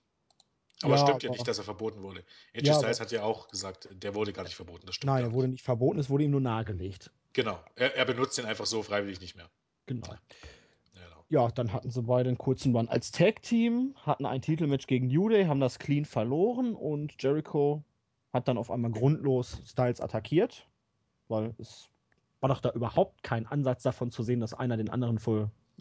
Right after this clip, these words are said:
Speaker 2: irgendwas verantwortlich macht oder irgendwas verbockt, Abstimmungsschwierigkeiten. Jericho war dann traurig, dass die Leute immer A J Styles chanten und nicht mehr Chris Jericho.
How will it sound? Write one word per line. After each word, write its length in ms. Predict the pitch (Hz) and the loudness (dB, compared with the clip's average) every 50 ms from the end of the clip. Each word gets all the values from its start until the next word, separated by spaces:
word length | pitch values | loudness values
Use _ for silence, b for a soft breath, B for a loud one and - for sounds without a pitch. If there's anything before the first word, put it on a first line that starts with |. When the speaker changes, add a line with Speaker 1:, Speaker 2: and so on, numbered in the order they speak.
| - - - | -20 -12 -4
Speaker 2:
irgendwas 320 | - 143 123 117 117 - | 0 2 2 2 2 0
verantwortlich 580 | - - - 147 139 - 139 127 - 117 113 - | -2 -2 0 0 2 2 2 0 0 0 -4 -4
macht 280 | 123 117 123 - - 101 | -2 -4 -4 -4 -6 -8
oder 140 | 90 95 | -6 -4
irgendwas 280 | - 117 123 113 113 - | -4 -4 -4 -4 -4 -6
verbockt, 480 | - 101 92 - 143 135 - - - - | -6 -8 -6 -4 -4 -4 -4 -6 -8 -8
Abstimmungsschwierigkeiten. 1080 | - - - 139 120 120 120 - - 117 107 110 107 - - 107 107 107 - - 104 - B B B B B B B B B B B B B B B B B B | -8 -6 -4 -2 -2 -2 -2 -4 -4 -4 -4 -4 -6 -8 -6 -4 -4 -4 -4 -4 -6 -10 B B B B B B B B B B B B B B B B B B
Jericho 400 | - 190 180 160 151 - 156 127 | 4 6 6 6 6 4 2 2
war 80 | 123 117 | 4 2
dann 200 | 117 117 110 - | 2 0 -2 -2
traurig, 580 | - - 165 175 190 190 175 180 180 180 - | -2 2 4 6 6 6 6 4 2 2 0
dass 180 | - 123 117 - | -4 -6 -4 -4
die 80 | - | -6
Leute 300 | 117 113 110 113 117 - | -6 -6 -4 -6 -6 -8
immer 180 | - - 120 - | -6 -6 -6 -4
A 60 | - | -6
J 240 | 113 - - 104 - | -6 -8 -8 -10 -8
Styles 400 | - - 165 160 165 160 - - | -2 0 2 2 2 0 -2 -6
chanten 340 | - 156 139 147 - - 113 | -4 -4 -4 -2 -4 -4 -4
und 100 | 107 104 | -4 -4
nicht 140 | 107 - - | -6 -6 -6
mehr 100 | 95 - | -8 -8
Chris 260 | - - - - - | -10 -14 -18 -10 -4
Jericho. 640 | - 190 214 208 190 185 - - 180 165 165 165 156 | 0 4 6 6 6 6 4 2 2 2 2 2 0